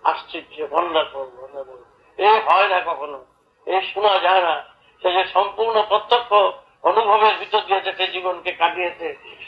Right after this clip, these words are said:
কথার ভিতর দিয়ে তার, তার জ্ঞান থাকে না, চোখের জল ফেলছে,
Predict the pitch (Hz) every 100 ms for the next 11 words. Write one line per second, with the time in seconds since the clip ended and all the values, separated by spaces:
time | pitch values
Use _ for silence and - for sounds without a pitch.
0 | - - 156 180 180 180 170 170 165 160
1 | 151 151 - _ _ _ _ 160 143 151
2 | 143 165 196 190 156 156 147 143 202 214
3 | 214 190 175 165 160 - 151